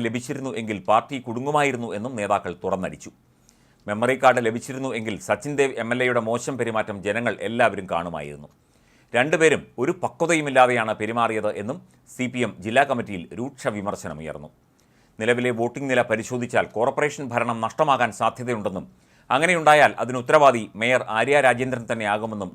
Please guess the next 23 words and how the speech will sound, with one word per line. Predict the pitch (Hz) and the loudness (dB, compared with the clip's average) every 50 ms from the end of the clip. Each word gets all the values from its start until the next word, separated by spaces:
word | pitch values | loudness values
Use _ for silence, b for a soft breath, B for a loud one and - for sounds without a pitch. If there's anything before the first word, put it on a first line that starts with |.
| - - | -10 -6
ചില | 110 107 104 87 101 | -4 -2 -2 -4 -4
നേതാക്കൾ | 101 98 104 98 - 92 85 - | -2 -2 -2 -2 -2 -6 -10 -10
ചൂണ്ടിക്കാട്ടി. | 92 87 80 82 - 78 73 73 64 - _ _ _ _ _ b b b b b b b b b b _ | -12 -12 -12 -10 -10 -12 -12 -12 -16 -20 _ _ _ _ _ b b b b b b b b b b _
ഏത് | 123 131 151 175 202 190 | 0 0 2 2 4 6
കണക്ക് | 175 151 165 165 - 180 | 6 6 6 4 2 0
വെച്ചാണ് | 160 - 160 143 139 127 123 | 0 2 4 2 4 4 2
കോർപ്പറേഷൻ | 131 - - 139 143 127 127 135 117 | 2 2 2 0 -2 -2 -4 -6 -4
ഭരണം | 123 123 120 120 120 113 | -2 -2 -2 -2 -2 -4
നഷ്ടപ്പെടുമെന്ന് | 110 - - 135 117 139 139 131 127 120 117 87 - - | -4 -6 -6 -6 -4 -2 -2 -2 -2 -2 -4 -4 -6 0
ചിലർ | 110 117 117 117 - 107 | 2 2 2 2 0 0
പറയുന്നത് | 101 107 113 123 123 120 113 113 110 - | 0 0 0 0 -2 -2 -2 -2 -2 -4
എന്ന് | 110 110 107 90 | -6 -8 -4 -2
ചർച്ചയ്ക്കുള്ള | 113 107 104 - 143 - 135 123 117 - 107 | -2 -2 -2 -4 -8 -10 -6 -4 -4 -4 -2
മറുപടിയായി | 104 98 107 113 113 104 98 87 73 - b b b b b b b b 92 | -4 -2 -2 -2 -2 0 0 -2 -2 -4 b b b b b b b b -6
ജില്ലാ | 110 120 147 160 160 - | 2 4 6 6 6 4
സെക്രട്ടറി | 160 127 143 127 120 107 101 - 90 87 | -2 -6 -4 -4 -4 -6 -6 -10 -10 -8
വി | 117 143 165 156 110 110 | -6 -6 -6 -6 -2 0
ജോയ് | 135 131 113 80 - - | 0 2 0 0 -4 -6
ചോദിച്ചത് | 107 110 110 117 - 120 107 95 87 - - 104 | -6 -6 -6 -4 -4 -2 -2 -2 -2 -4 -6 -6
ഇടയ്ക്ക് | 104 110 110 - 104 113 | -6 -6 -6 -4 -2 -2
തർക്കത്തിനും | 104 101 - - - 135 107 92 87 | -2 -2 -2 -6 -8 -8 -6 -6 -4
വഴിവെച്ചു. | 85 85 78 82 80 - 92 - _ _ _ b b b b b b b b b b - | -6 -6 -8 -12 -14 -16 -18 -20 _ _ _ b b b b b b b b b b -2
ലോക്സഭാ | 104 113 110 - 127 120 117 | -2 -2 -2 0 2 4 4